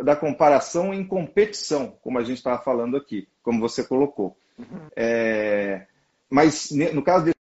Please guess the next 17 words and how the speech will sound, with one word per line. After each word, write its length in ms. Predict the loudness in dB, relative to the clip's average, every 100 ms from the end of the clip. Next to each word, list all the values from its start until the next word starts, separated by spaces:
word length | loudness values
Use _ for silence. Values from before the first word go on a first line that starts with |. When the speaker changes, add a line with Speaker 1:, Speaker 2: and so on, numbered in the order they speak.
| _
Speaker 1:
desse 200 | -8 -6
paciente, 920 | 0 0 2 -2 -2 -2 -4 -8 -12 _ _ _ _ _ _
na 220 | 0 0
infância 760 | 0 -4 0 2 2 0 -2
dele, 600 | 0 4 2 2 -4 -6 _ _ _ _ _
ele 280 | 2 4 6
era, 120 | 4 _ _ _ _ _ _ -2
era 160 | -2 -2
comparado 920 | -2 -4 0 0 2 0 -2 -2 -8
o 40 |
tempo 320 | -4 -6 -6
todo 340 | -4 -2 -2 -2
com 120 | -2
o 40 |
irmão. 440 | -2 -2 -2 -4 -10 _ _ _ _ _ _ _ _ _
É, 120 | 0
o 120 | 0